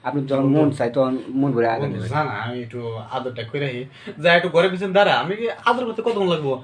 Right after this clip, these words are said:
Speaker 1: না, আমি,
Speaker 2: আধা ঘন্টা লাগবো।
Speaker 1: আ-, আমি তাহলে এক কাম করবো, তুই আমার বন্ধু না, তুই আমার আত্মার আত্মীয় বন্ধু নাকি, এরকম?
Speaker 2: হ, হ।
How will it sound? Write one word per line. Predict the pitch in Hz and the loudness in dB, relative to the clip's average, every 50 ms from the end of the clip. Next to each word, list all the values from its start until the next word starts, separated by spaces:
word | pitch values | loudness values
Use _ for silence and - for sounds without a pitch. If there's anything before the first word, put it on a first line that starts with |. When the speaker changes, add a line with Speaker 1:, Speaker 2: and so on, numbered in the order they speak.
| - 151 | -6 -6
Speaker 1:
না, | 147 147 - | -6 -4 0
আমি, | 156 170 196 | 2 2 2
Speaker 2:
আধা | 226 226 | 4 2
ঘন্টা | 208 196 190 | 2 2 2
লাগবো। | 170 165 151 151 147 175 160 - | 2 0 0 -4 -6 -6 -6 -6
Speaker 1:
আ-, | 123 - - | -8 -6 -2
আমি | 156 151 147 143 | -2 -2 -2 0
তাহলে | 143 143 143 | 0 0 0
এক | 143 143 | 0 0
কাম | 160 165 160 | -4 -6 -6
করবো, | - 107 90 85 80 - - - - _ | -6 -8 -10 -10 -12 -14 -18 -20 -12 _
তুই | - 127 | -2 -2
আমার | 131 160 | 0 0
বন্ধু | 117 151 165 160 143 | 2 2 4 4 4
না, | 139 143 147 147 - - - - - - _ _ _ _ _ | 4 2 2 -2 -6 -12 -16 -20 -20 -20 _ _ _ _ _
তুই | - 151 | 0 4
আমার | 160 175 175 - - - - - - - - | 4 6 6 4 2 -2 -6 -8 -10 -4 0
আত্মার | - 208 208 - - 190 185 | 0 0 2 4 4 4 4
আত্মীয় | 185 180 - - - 170 160 | 4 2 0 2 4 6 6
বন্ধু | 143 147 160 156 151 143 | 6 6 6 6 6 6
নাকি, | 139 131 117 113 110 | 4 4 2 2 0
এরকম? | 117 117 113 113 - 165 | 0 0 0 -2 -2 -2
Speaker 2:
হ, | 151 | -2
হ। | 151 143 120 120 123 113 110 | -2 -2 -2 -4 -6 -6 -6